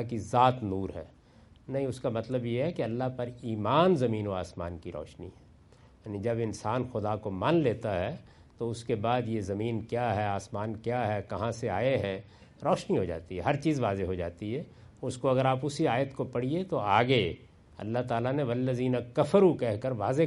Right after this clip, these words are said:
کر دیا ہے کہ اصل میں تقابل اللہ پر ایمان اور اللہ کو نہ ماننے کا ہے۔ تو اس کے معنی لوگوں نے ٹھیک نہیں سمجھے، اس کے نتیجے میں النور بھی ایک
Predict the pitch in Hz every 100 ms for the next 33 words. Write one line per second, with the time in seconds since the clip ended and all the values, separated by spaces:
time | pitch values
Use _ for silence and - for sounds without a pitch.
0 | - 131 127 127 156 180 135 127 135 127
1 | 127 101 107 123 160 156 123 135 135 123
2 | 110 95 107 170 214 226 - - - -
3 | 120 123 123 123 127 123 151 101 82 78
4 | 78 - - - - - - - - -
5 | - 113 127 - 127 117 135 135 110 120
6 | 127 127 - 160 - 110 - 120 120 175
7 | - 120 - 123 110 117 113 131 120 131
8 | - - _ 123 113 123 143 135 123 113
9 | 107